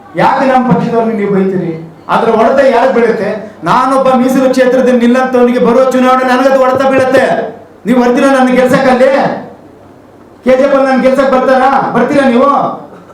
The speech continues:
ನಿಮ್ ಮಾತು ಕೇಳಿ ನನ್ನ ಕ್ಷೇತ್ರದಲ್ಲಿ ಓಟ್ ಹಾಕ್ತಾರಾ? ನಮ್ ಜನ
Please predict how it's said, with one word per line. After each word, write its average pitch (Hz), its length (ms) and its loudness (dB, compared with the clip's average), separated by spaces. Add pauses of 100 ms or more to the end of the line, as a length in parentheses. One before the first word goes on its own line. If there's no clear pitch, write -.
(260)
ನಿಮ್ 247 160 0
ಮಾತು 269 260 0
ಕೇಳಿ 262 140 2
ನನ್ನ 247 160 2
ಕ್ಷೇತ್ರದಲ್ಲಿ 262 420 2
ಓಟ್ 262 180 0
ಹಾಕ್ತಾರಾ? 262 680 -2 (1600)
ನಮ್ 233 200 0
ಜನ 254 180 0